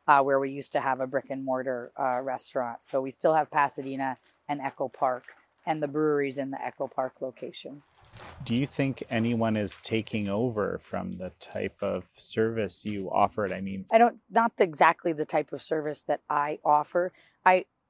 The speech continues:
Speaker 1: I have gone to some of these webinars or whatever for restaurant owners and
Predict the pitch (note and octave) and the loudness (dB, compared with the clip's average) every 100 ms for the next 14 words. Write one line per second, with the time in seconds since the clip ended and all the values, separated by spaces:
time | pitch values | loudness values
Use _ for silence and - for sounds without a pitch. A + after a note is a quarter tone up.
0 | _ G3 F#3 - _ _ - G3 F3 F#3 | _ 2 2 -2 _ _ -2 0 8 8
1 | F#3+ F3+ - E3+ D#3+ D3 D#3+ C#3+ D3+ D3+ | 8 2 0 -2 -4 -6 -6 0 4 4
2 | D#3 D#3 D#3 D#3 D3 D#3 D3 D3 D3 D3 | 4 2 2 2 0 0 2 4 4 0
3 | C#3+ D#3 C#3+ C#3+ - D#3 C#3+ D3 D3 D3 | -2 -2 2 0 0 0 0 0 -4 -4
4 | D3 C#3+ D3+ C#3+ | -4 -4 -4 -6